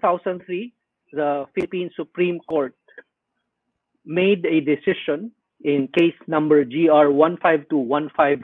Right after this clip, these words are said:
four, making it very clear that any assets that the Marcos spouses, Ferdinand and Imelda, claim to have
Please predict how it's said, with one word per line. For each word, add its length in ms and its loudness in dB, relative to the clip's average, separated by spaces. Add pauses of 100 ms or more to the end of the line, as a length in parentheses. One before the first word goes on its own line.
(140)
four, 400 -2 (560)
making 420 -2
it 140 -2
very 420 2
clear 460 -2 (1080)
that 220 0 (300)
any 640 0 (400)
assets 400 -2 (1600)
that 300 -4
the 320 -6
Marcos 340 0
spouses, 400 -2 (120)
Ferdinand 440 2
and 140 -6
Imelda, 640 -2 (840)
claim 440 2
to 160 -6
have 400 0